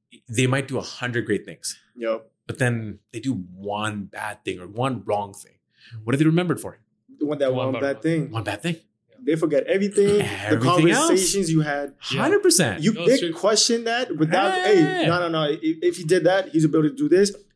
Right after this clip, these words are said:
Speaker 2: They go on this whole little
Speaker 1: Yeah.
Speaker 2: branch and they make it a
Speaker 1: But,
Speaker 2: tree.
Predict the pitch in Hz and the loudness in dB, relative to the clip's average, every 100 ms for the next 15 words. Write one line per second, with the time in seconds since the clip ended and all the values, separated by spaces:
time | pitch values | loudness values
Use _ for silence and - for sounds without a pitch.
0 | 135 147 214 151 175 160 135 127 - 160 | 2 2 4 2 0 0 -4 -6 -6 -2
1 | 170 165 151 139 127 - 254 160 175 165 | 0 0 0 -2 -4 -2 0 0 -2 -6
2 | 156 147 170 156 170 160 139 135 - 175 | -8 0 0 2 0 0 -2 0 2 2
3 | 196 202 | 2 -4